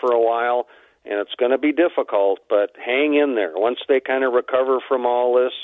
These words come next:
um, late November, December can still be really good. And we have the muzzleloader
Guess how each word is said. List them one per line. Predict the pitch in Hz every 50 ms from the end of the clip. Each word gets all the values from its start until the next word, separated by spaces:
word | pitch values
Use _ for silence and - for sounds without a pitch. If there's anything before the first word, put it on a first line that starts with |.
| - - - - - - _ _ -
um, | - 104 98 95 95 95 92 92 92 90 - - -
late | - 107 120 139 143 151 -
November, | 143 135 123 104 117 123 123 123 117 120 123 123 113 - - - _ _ -
December | 110 - - 135 127 120 113 107 113 107
can | - - 107 104
still | - - - 127 113 107
be | 98 92 104 95
really | 92 95 92 98 110 120 123 110 104 98 90
good. | - 107 104 98 92 87 120
And | 117 123 143 147
we | 143 143 151
have | 156 143
the | 127 127
muzzleloader | 117 120 131 139 117 117 123 113 110 107 107 101 104 104